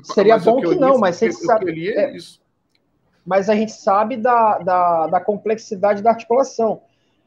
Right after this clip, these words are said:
Speaker 1: E só pra você ter ideia, o Valdez não tem só o apoio do União Brasil e desses dezenove governadores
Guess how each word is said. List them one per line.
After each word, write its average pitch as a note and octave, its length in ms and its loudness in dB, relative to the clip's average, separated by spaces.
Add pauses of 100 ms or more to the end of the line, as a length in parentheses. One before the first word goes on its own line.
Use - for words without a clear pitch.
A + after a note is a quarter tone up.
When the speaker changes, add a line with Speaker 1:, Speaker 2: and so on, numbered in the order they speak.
(120)
Speaker 1:
E G#3 60 -4
só C4 260 2
pra C#4+ 140 4
você C4+ 300 0
ter C4+ 260 2
ideia, A#3+ 540 2
o A3 100 0
Valdez A3 520 0
não B3+ 160 -6
tem D4 180 -4
só D4 340 0
o D4 80 4
apoio B3+ 480 2
do G#3+ 120 -4
União G3+ 320 -2
Brasil F#3 880 -2
e G3+ 100 -6
desses G#3 460 -4
dezenove G3 680 0
governadores F3+ 1160 0